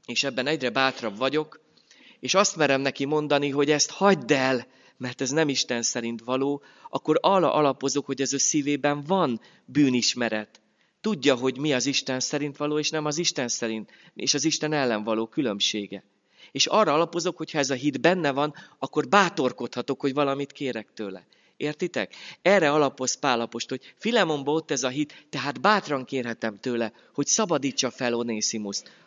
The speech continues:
az ő rabszolgáját, hogy bocsásson meg neki, hogy ne rakjon bélyeget rá.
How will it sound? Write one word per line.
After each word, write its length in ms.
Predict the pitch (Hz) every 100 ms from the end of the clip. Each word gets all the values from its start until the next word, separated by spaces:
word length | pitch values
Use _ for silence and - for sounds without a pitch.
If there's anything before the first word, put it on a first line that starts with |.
| _
az 180 | 135 123
ő 100 | 117
rabszolgáját, 960 | 120 - 120 110 117 113 110 - -
hogy 160 | - 156
bocsásson 600 | 180 185 143 120 - 113
meg 180 | 110 107
neki, 320 | 107 - 107 - _
hogy 140 | 143
ne 120 | 170
rakjon 400 | 180 123 - 113
bélyeget 540 | 113 120 110 101 98 -
rá. 280 | 104 98